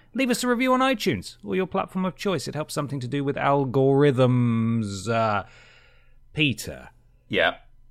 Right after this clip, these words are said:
Speaker 1: Talk to me about Superman Ranked.
Speaker 2: So those of you who listened to the podcast,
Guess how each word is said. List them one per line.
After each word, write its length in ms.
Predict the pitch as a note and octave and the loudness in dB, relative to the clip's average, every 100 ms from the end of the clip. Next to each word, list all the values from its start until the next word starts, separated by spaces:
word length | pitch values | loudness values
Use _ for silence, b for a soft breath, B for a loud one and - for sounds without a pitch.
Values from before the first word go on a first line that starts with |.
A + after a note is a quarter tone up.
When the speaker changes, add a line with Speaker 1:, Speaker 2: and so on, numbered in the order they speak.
| - | -4
Speaker 1:
Talk 180 | D3 D3 | 0 0
to 80 | D#3+ | 0
me 60 | |
about 280 | E3 C#3+ C#3 | 0 0 0
Superman 680 | - - C#3+ - B2 A2+ G2+ | -2 0 0 0 -2 0 -2
Ranked. 580 | F2+ D#2+ D2 - - - b b b b | -4 -8 -10 -16 -16 -18 b b b b
Speaker 2:
So 480 | - A2+ A2 A2+ | 2 4 6 4
those 320 | A2 - A3+ D#3 | 0 4 4 4
of 80 | |
you 60 | A#2 | 0
who 80 | G2+ | 0
listened 320 | G2 F#2+ D#2 | 0 -2 -8
to 80 | - | -14
the 80 | - | -10
podcast, 720 | - D2+ - C#2+ - - | -6 -6 -4 -4 -4 -10